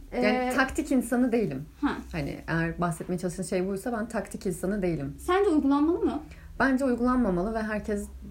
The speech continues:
Speaker 1: olduğu gibi doğal davranmalı diye düşünüyorum. İçinden nasıl geliyorsa öyle davran.
Speaker 2: Ama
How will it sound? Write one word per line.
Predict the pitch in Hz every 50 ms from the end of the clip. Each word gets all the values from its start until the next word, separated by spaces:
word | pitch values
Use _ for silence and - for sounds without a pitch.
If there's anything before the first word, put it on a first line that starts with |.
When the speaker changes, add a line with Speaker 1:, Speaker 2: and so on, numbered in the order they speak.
| - -
Speaker 1:
olduğu | - 185 185 190 190 208
gibi | 185 170 160 156
doğal | 170 170 170 180 175
davranmalı | 165 156 147 147 147 143 143 139 139 139
diye | 143 139 135
düşünüyorum. | - - - 156 143 - 160
İçinden | 156 - 185 175 175 180 185
nasıl | 185 - - 156
geliyorsa | 156 147 147 147 147 - 190
öyle | 180 175 170 156 151
davran. | 143 139 139 135 139 156 151 - - - - - - - - - - - - - - - 587 622
Speaker 2:
Ama | 494 339 247